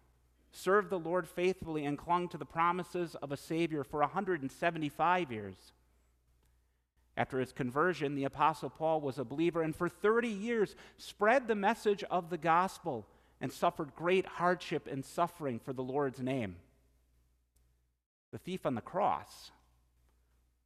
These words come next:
was a believer for at most a few hours. And yet, what reward do they all receive? Forgiveness and eternal life in heaven.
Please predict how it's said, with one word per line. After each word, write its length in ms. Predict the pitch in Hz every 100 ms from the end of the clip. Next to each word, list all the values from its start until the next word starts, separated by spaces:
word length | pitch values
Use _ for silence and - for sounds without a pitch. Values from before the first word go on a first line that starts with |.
| _
was 160 | 123 131
a 40 |
believer 480 | 120 135 175 165 123
for 240 | - 135
at 160 | 127 127
most 520 | 135 156 165 127 -
a 80 | -
few 400 | 120 - 147 143
hours. 680 | 113 143 117 90 - - - _ _ _ _ _ _ _ _ _ _ _ _ _ _ _ _ _ _
And 140 | 110 120
yet, 140 | 117
what 260 | 131 160 156
reward 480 | 151 135 165 143
do 140 | 113 120
they 180 | 123 139
all 300 | 127 131 123
receive? 580 | 123 - 147 101 87 - _ _ _ _ _ _ _ _ _ _ _ _
Forgiveness 720 | 120 104 127 151 185 - - _ _ _ _ _ _
and 80 | 120
eternal 460 | 117 - 151 147 135
life 460 | 143 113 - - - _ -
in 100 | 107
heaven. 380 | 113 113 92